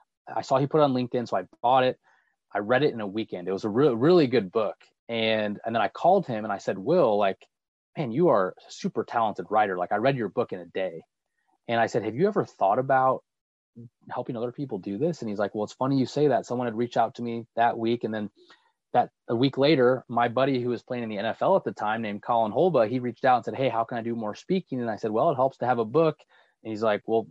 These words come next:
I want you guys to write it." So that was our first book client. And so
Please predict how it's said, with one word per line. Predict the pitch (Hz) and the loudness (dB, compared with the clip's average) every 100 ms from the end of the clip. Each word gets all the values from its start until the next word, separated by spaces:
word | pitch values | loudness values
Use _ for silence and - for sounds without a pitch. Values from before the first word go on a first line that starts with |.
| _ | _
I | 120 | -6
want | 117 | -4
you | 143 | 2
guys | 180 117 | 2 2
to | 107 | 2
write | 98 107 | 2 2
it." | 170 | 0
So | 131 | 0
that | 135 | 2
was | 143 | 2
our | 135 | 2
first | 151 139 - _ _ - | 0 -2 -4 _ _ -2
book | 208 | -2
client. | - 110 98 104 - - - - | -2 -6 -4 -6 -10 -20 -20 -8
And | 135 135 | -4 2
so | 156 143 120 | 4 4 2